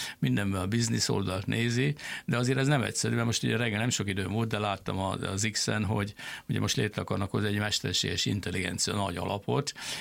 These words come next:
és éjjel előzetes konzultációs nélkül a, hogy az új adminisztráció miniszteri <laughs> szintű tagja, az Elon Musk ezerrel elkezdte bírálni a Trumpnak a döntését, mert a konkurenciának adott pénzt,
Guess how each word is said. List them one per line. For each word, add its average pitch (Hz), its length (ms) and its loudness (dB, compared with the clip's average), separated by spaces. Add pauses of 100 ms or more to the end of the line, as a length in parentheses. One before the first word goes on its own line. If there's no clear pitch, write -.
(160)
és 98 280 0
éjjel 123 800 0
előzetes 143 560 2
konzultációs 107 880 0
nélkül 98 480 0
a, 127 140 0
hogy 104 380 -2
az 95 260 -2
új 131 160 4
adminisztráció 110 680 0
miniszteri 113 500 2 (360)
<laughs> - 120 -10
szintű 120 500 2
tagja, 113 500 0 (320)
az 127 100 4
Elon 117 220 2
Musk 120 260 2
ezerrel 110 580 0
elkezdte 104 460 -2
bírálni 98 500 -2
a 101 200 0
Trumpnak 104 460 -2
a 113 60 -2
döntését, 101 640 -2
mert 127 120 0
a 131 40 -2
konkurenciának 127 920 0
adott 131 280 -2
pénzt, 120 500 -2